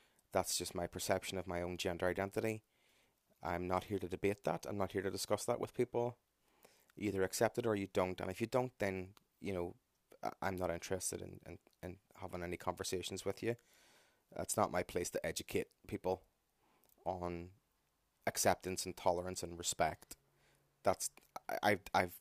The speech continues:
been down that road with being queer. I'm not about to embark on that journey again with my gender identity, so take it or leave it, and if you leave it, off you go. So,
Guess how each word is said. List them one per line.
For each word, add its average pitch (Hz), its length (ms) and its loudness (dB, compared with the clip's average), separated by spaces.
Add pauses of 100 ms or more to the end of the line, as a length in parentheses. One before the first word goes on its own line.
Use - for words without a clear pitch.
(140)
been 95 240 4
down 87 220 4
that 87 180 2
road 87 300 2 (600)
with - 200 -6
being 87 280 -2
queer. 90 420 2 (520)
I'm 87 140 -4
not 87 160 4
about 87 260 -2
to 87 160 0
embark 87 400 4
on 87 80 0
that 87 160 -2
journey 85 320 0
again 87 380 -4
with 85 240 -6 (400)
my 87 120 -2
gender 87 320 -2
identity, 85 420 -2
so 90 260 -2 (760)
take 101 140 4
it 98 60 4
or 92 100 6
leave 90 160 4
it, 98 100 4 (240)
and 92 120 -6
if 92 100 -6
you 98 60 4
leave 90 180 4
it, 92 180 0
off - 180 0
you 95 60 -2
go. 78 180 -2 (1200)
So, 113 460 8